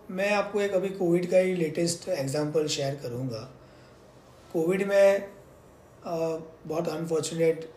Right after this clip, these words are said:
चीज़ें हुई थी सब लोगों के साथ। जो हमारा जो साउथ गुजरात के शोरूम है उसमें से दो लोगों का डेथ भी हो चुका था एम्प्लॉय का।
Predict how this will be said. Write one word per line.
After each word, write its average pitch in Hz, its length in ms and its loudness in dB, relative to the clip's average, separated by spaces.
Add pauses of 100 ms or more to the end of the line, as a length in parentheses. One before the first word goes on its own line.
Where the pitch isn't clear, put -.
(640)
चीज़ें 139 300 -2
हुई 131 300 0
थी 160 60 -8
सब 135 220 -2
लोगों 127 240 -4
के 123 120 -10
साथ। - 340 -12 (1200)
जो 196 540 2 (1300)
हमारा 165 460 6
जो 180 280 0
साउथ 156 360 -6
गुजरात 170 340 0
के 180 100 -4
शोरूम 156 320 -6
है 165 80 0
उसमें 156 340 -2
से 160 240 -2
दो 147 240 -2
लोगों 151 260 -2
का 160 340 -6 (540)
डेथ 127 240 0
भी 147 100 -2
हो 131 140 -2
चुका 117 220 -10
था 120 60 -10
एम्प्लॉय 107 360 -14
का। - 320 -18